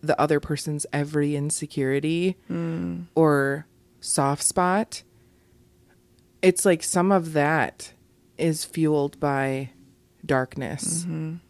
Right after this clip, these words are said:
Speaker 2: Supernatural.
Speaker 1: And, like, I'm gonna hit that.
Speaker 2: Mm.
Speaker 1: And, like, do you know what I mean? And so
Speaker 2: Mm-hmm.
Speaker 1: it's not even just that it was all alcohol. I wanna make sure that that's clear. You weren't only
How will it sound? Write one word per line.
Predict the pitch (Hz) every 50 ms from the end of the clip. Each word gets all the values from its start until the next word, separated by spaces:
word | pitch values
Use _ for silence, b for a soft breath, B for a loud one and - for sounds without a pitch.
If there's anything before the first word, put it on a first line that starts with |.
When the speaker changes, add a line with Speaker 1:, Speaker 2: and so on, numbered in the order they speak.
| _ _
Speaker 2:
Supernatural. | - - - 170 - 165 165 160 160 160 - 165 165
Speaker 1:
And, | 170 170
like, | 170 156 147 -
I'm | - 156 160 165
gonna | 165 160 156 147 143
hit | 135 - - 165 160 - - -
that. | 156 147 147 143 - - _ - B B B B B B
Speaker 2:
Mm. | 165 165 165 160
Speaker 1:
And, | 160 175 170 170
like, | 170 165 151 - - b b b b b b b b b b b b b _ _ _ _ _ _ _ _ _ _ _ _ _ _ _ _ _ _ _ 160
do | 160 180
you | 185
know | 185
what | 180 180
I | 180 165
mean? | 156 151 151 156 160 170
And | 180 - 160 175 175
so | - 180 196 175 170 165 165 156 -
Speaker 2:
Mm-hmm. | - - - _ _ _ _ _
Speaker 1:
it's | 160 180 180 - -
not | 190 180 175 185 196
even | 208 190 190 180 165 160
just | 156 - 170 165 165 - -
that | 165 151 143 - - _ _ _ _
it | - 160 117 -
was | 160 156 147 -
all | - - 156 151 151 151 151 147 147 147 - _ _ _ _ _ _ _ _ _ _ _ _ _ _ _ - _ _ _ _
alcohol. | 147 151 151 - 160 143 131 147 139 127
I | 135 139
wanna | 147 151 151 151
make | 151 151 147 139 -
sure | - - 147 143
that | 143 139 - -
that's | 127 120 - - -
clear. | - - - 151 147 131 101 78 73 b b b b b b b b b b b _
You | - 156 160 170
weren't | 165 180 180 175 - _ _
only | 151 156 165 165 160 156 151 143 139 139